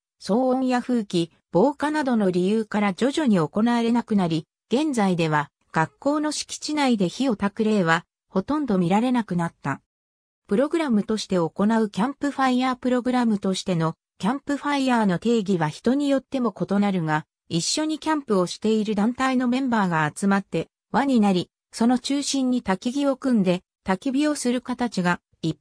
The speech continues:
般的である。火が燃えている間、集まった全員で歌を歌ったり、踊ったり、過ごし方は様々である。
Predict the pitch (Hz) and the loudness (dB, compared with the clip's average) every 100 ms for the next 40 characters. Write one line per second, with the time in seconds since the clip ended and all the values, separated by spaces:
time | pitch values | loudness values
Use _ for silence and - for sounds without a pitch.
0 | - 302 302 294 262 233 185 156 - _ | -4 -4 -4 -4 -2 2 2 0 -4 _
1 | _ _ _ _ - 320 262 190 226 214 | _ _ _ _ -6 0 2 2 2 0
2 | 214 214 208 208 185 185 _ _ - 170 | 0 2 0 0 0 -2 _ _ -8 -8
3 | - 294 294 - 196 175 233 269 254 233 | -2 -2 -2 -2 -2 2 2 2 2 2
4 | 247 208 247 247 165 151 196 208 - 170 | 2 0 0 0 0 -2 -4 -4 -4 -2
5 | 156 _ _ - 156 226 - 220 185 - | -4 _ _ -4 -2 -2 -2 -2 0 -2
6 | _ - - 185 294 - 311 311 202 170 | _ -12 -6 -2 -2 -2 -6 -4 -2 0
7 | 175 220 311 269 220 170 147 131 113 | 0 0 0 0 2 0 -2 -4 -8